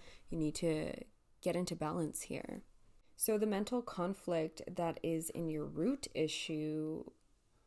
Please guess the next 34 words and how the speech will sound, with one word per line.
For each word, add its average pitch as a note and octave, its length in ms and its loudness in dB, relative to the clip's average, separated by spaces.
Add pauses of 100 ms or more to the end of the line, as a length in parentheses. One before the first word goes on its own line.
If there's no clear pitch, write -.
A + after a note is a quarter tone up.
(120)
it G3+ 300 0
is F3+ 500 2
the E3+ 380 -2 (180)
inability G3 720 4
to - 180 -2
move D3+ 240 2
forward - 400 -2
from - 220 -4
something. - 380 -4
There's F3 200 2
some F#3+ 140 0
sort G3+ 240 2
of G3 80 -6
self-doubt, E3 1120 0 (400)
indecisiveness, F3+ 1040 2
or F3 80 0
not E3 240 -2
being E3+ 180 0
able E3 220 0
to E3 120 -8
take - 380 -6
action E3 680 -2
with D#3+ 120 0
a D#3+ 60 -4
person, F#3+ 420 -2
group, F3 320 -4
or E3+ 220 2
even F3+ 180 -2
a F3 60 0
situation E3 680 -2
in E3+ 160 0
your E3+ 80 -2
present - 440 0
life. - 300 -2